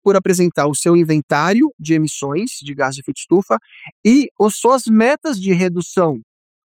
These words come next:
as suas metas de combate, é, a esse tema, que passa pela transição energética, passa pelo cuidado das soluções baseadas na natureza, que tem a ver com conservação florestal, tem a ver com reflorestamento florestal, e também com técnicas,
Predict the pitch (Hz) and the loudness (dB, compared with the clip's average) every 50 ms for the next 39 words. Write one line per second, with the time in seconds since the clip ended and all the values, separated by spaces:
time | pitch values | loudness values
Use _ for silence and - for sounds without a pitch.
0 | _ _ 143 151 - - 208 196 170 185 185 208 240 269 - - 220 185 170 180 | _ _ -10 -8 -2 -2 -2 -2 -2 -2 -2 0 0 -2 -2 -4 -6 -6 -6 -10
1 | 175 - 190 180 170 156 151 143 131 - _ - - - _ _ _ _ - - | -4 -2 0 0 0 0 -2 -2 -2 -6 _ -20 -20 -20 _ _ _ _ -20 -20
2 | - - _ _ _ _ 147 151 156 156 156 151 - _ - 175 180 170 180 175 | -20 -20 _ _ _ _ 0 2 2 2 0 -2 -4 _ -2 0 0 2 0 0
3 | 170 - 170 156 - - 147 156 185 208 220 214 _ _ _ _ _ _ _ _ | 0 -2 -6 -6 -4 -4 -4 -2 -2 -2 -4 -6 _ _ _ _ _ _ _ _
4 | _ _ _ - - 185 185 - _ _ _ - 185 180 170 160 - - 147 - | _ _ _ -6 -6 -6 -6 -8 _ _ _ 0 2 2 0 -2 -4 -10 -6 -2
5 | 151 151 147 - 151 151 147 139 - 165 165 160 156 151 139 127 123 135 139 156 | -2 -2 -2 -2 -4 -6 -4 -4 -2 0 0 0 0 -2 -2 -4 -2 0 0 0
6 | 170 208 - - - - 220 226 - _ _ _ _ _ _ _ - 202 214 220 | 0 -2 -4 -8 -4 -4 -4 -4 -4 _ _ _ _ _ _ _ 0 2 2 2
7 | 208 - - 165 - 165 165 170 - - 170 160 143 160 165 170 165 156 147 147 | 0 -4 -8 -8 -6 -4 -4 -4 -2 -2 -4 -2 0 0 0 0 0 -2 -4 -8
8 | 147 - - 156 156 147 - 165 165 151 170 156 151 147 156 147 143 143 151 147 | -8 -8 -6 -8 -8 -6 -6 -6 -6 -2 -2 -2 -2 0 -2 -4 -2 -4 -4 -4
9 | 147 139 - 160 147 147 180 202 202 185 156 _ 151 151 143 139 143 147 143 - | -4 -4 -4 -2 0 0 0 0 -2 -4 -10 _ -10 -10 -8 -8 -8 -10 -10 -12
10 | 151 - - 147 - - 147 147 143 139 - - 175 190 - 175 165 160 156 - | -14 -12 -10 -10 -8 -6 -2 -2 -2 -2 0 -4 -4 -2 0 -2 -2 -2 -4 -2
11 | - 156 151 147 147 143 143 _ 147 143 139 139 143 143 _ 156 147 139 - _ | 0 2 2 2 0 -4 -8 _ -8 -8 -6 -8 -10 -12 _ -8 -8 -8 -10 _
12 | _ _ _ _ - - - 170 165 156 151 - 143 135 143 147 - - 147 139 | _ _ _ _ -6 -2 0 0 0 0 0 0 -2 -2 -2 -2 -4 -4 -4 -4
13 | 139 - - - 139 143 165 196 226 - _ _ _ _ _ - 185 - 247 220 | -4 -4 0 0 2 2 2 0 0 -4 _ _ _ _ _ -2 0 2 2 4
14 | 185 185 196 190 - 226 214 - 185 180 - 190 190 196 - 202 196 180 - | 4 4 2 2 0 -2 0 0 0 0 2 0 0 2 2 0 -2 -2 -4